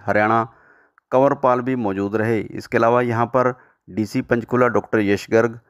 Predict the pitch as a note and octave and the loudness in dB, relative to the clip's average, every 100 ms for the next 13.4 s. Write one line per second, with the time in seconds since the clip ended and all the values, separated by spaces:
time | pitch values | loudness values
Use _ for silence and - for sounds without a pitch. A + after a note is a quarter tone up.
0 | _ - F#2+ G#2+ A#2 A2+ G#2+ A2+ A#2+ A2+ | _ -4 0 2 2 0 0 -2 -4 -6
1 | B2 A#2+ A2+ G#2+ A#2 B2 A2 G#2 A2 A2 | -4 -4 -4 -4 -2 -2 0 2 2 0
2 | - F#2+ - G#2+ G#2+ A#2 G#2 G2 - G2+ | -2 -2 -2 0 0 0 -2 -2 0 0
3 | G#2 - G2 F#2+ A2 - G#2 F#2+ - G2+ | 0 0 -2 0 -2 -4 -10 -10 -2 -2
4 | - A2+ A2 - G2 G2+ A2+ A2 - _ | 0 -2 0 2 0 2 0 0 -4 _
5 | _ _ _ A2 G#2+ G2+ A2 - B2 - | _ _ _ -4 -2 0 -2 0 -2 -2
6 | G2 A#2+ A#2+ - G2 G2 - G#2+ - F#2+ | -4 -2 -4 -6 -8 -6 -2 -2 -2 -2
7 | B2 B2 - _ _ - G2 A2 - A2+ | 0 0 -8 _ _ -8 -2 -2 0 2
8 | A2 A2+ A2 - A2+ B2 A#2+ B2 _ - | 4 2 0 -4 -2 -2 -2 -6 _ -12
9 | F#2+ G#2 A2+ A#2+ C3 _ _ _ _ A2 | -8 -4 -2 -2 -4 _ _ _ _ 2
10 | G#2+ G#2 A2+ A#2 A2+ - F#2+ F#2+ G#2+ - | 4 4 4 2 -2 -2 -2 -2 -6 -4
11 | A2 G#2+ G2 G#2 G#2+ G2 G2+ G2+ G#2 G#2 | -4 -4 -2 -4 -2 -4 0 -2 0 0
12 | A2 A2+ G2 G2+ G2+ G#2 - G2 G2+ G#2 | 2 2 2 2 2 -2 -4 -4 -2 -2
13 | A#2 G#2 G#2 A2+ | 0 0 0 -2